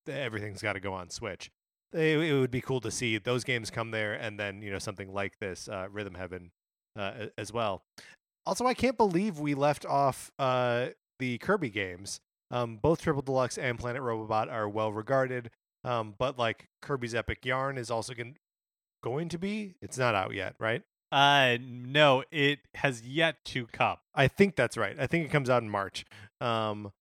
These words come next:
Speaker 1: but I don't know. <laughs> I don't know. Uh, and, and you can get, you know, classic Kirby games on there too.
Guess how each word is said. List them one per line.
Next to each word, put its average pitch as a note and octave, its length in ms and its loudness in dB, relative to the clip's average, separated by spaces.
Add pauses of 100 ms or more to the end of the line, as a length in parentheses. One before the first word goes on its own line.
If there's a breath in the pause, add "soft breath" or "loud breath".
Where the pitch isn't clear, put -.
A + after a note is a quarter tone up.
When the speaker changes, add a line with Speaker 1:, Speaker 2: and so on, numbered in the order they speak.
(640)
Speaker 1:
but C3+ 200 6
I B2+ 80 8
don't A#2 120 2
know. E3+ 360 4
<laughs> - 20 -
I D#3 80 2
don't C3 120 2
know. G#2 100 0 (340 loud breath)
Uh, D#3 220 8
and, D#3 180 6
and E3+ 200 2
you D#3+ 80 0
can E3 160 -6
get, D3 240 2
you C3 140 0
know, A#2 80 2
classic D#3 380 -2
Kirby C#3+ 260 2
games C3+ 260 0
on B2+ 140 0
there B2 120 2
too. B2+ 320 0